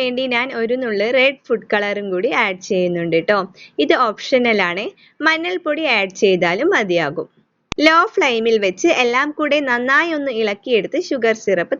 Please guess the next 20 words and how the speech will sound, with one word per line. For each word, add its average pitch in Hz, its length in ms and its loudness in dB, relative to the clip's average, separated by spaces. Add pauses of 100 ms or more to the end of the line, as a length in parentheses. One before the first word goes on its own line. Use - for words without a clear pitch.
തയ്യാറാക്കിയെടുക്കാം. 175 1040 2
പഞ്ചസാരയെല്ലാം 311 880 0 (140)
അലിഞ്ഞ് 226 340 -2 (120)
നല്ല 233 240 2 (100)
തിക്കായി 233 580 -2
കഴിഞ്ഞാൽ 196 420 0
ഇതിലെ 208 320 2 (200)
ഏലക്കായും 247 640 0
കറാമ്പൂവും 240 680 -2
കൂടെ 185 280 -2
ഒന്ന് 190 240 -4
മാറ്റി 165 240 -4
കൊടുത്ത് 175 460 0 (420)
വറുത്ത് 302 400 -2
വെച്ച 247 180 0 (140)
പുട്ടും 294 400 0
കൂടെ 254 200 4 (120)
ഇട്ട് 185 240 -4
കൊടുത്ത് 185 300 2 (100)
നന്നായി 269 500 0